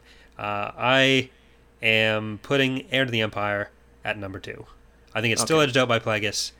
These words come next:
Speaker 1: but I think it is slightly better than Medstar one.
Speaker 2: Yeah. I, I was gonna say the exact same thing. Um, for me, it's, I'll just say my final ranking. It's, uh, Plagueis, Heir to the Empire, Rogue Squadron,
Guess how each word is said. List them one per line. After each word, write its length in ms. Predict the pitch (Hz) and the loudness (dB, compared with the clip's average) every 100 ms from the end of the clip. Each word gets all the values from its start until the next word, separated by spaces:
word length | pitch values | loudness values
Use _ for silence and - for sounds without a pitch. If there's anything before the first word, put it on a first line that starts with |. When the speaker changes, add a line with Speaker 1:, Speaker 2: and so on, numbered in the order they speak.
| - - _ | -20 -20 _
Speaker 1:
but 100 | 104 | -4
I 100 | 101 | -2
think 220 | - 123 | -2 -4
it 80 | 117 | 0
is 140 | 110 | -2
slightly 320 | - 113 104 104 | -2 -4 -6 -6
better 200 | 98 95 | -6 -8
than 120 | 90 | -10
Medstar 320 | 90 - 95 | -14 -14 -14
one. 200 | 98 117 - - - - - - - | -14 -20 -20 -20 -20 -20 -20 -20 -10
Speaker 2:
Yeah. 200 | 131 - - - - - - | -6 -6 -10 -20 -20 -20 -4
I, 160 | 127 113 - - _ - | -4 -4 -12 -20 _ 2
I 160 | 131 | 6
was 100 | 135 | 6
gonna 60 | 131 | 4
say 140 | 123 | 2
the 80 | 113 | 2
exact 320 | 107 107 101 | 0 -2 -2
same 180 | - 104 | -6 -8
thing. 380 | - 107 104 110 | -6 -6 -6 -6
Um, 400 | 123 113 110 107 - - - | -2 0 0 -4 -8 -20 -4
for 120 | 131 | 4
me, 200 | 147 151 | 6 10
it's, 340 | 147 143 - - - - | 8 6 -6 -8 -20 -8
I'll 100 | - | -4
just 180 | 120 113 | -2 0
say 120 | - | 0
my 140 | 117 110 | 2 0
final 420 | - 113 107 107 | -2 -2 0 0
ranking. 440 | 104 104 - 107 104 | -2 -4 -4 -4 -4
It's, 220 | - 123 120 | -6 -4 -2
uh, 140 | 107 | -2
Plagueis, 560 | - 139 143 143 139 - | 6 10 10 10 4 2
Heir 220 | 127 120 | 0 2
to 60 | 117 | 2
the 100 | 110 | 2
Empire, 400 | 110 104 110 110 | 0 2 2 4
Rogue 240 | 113 127 | 4 2
Squadron, 540 | - 123 120 117 120 | 2 4 4 4 2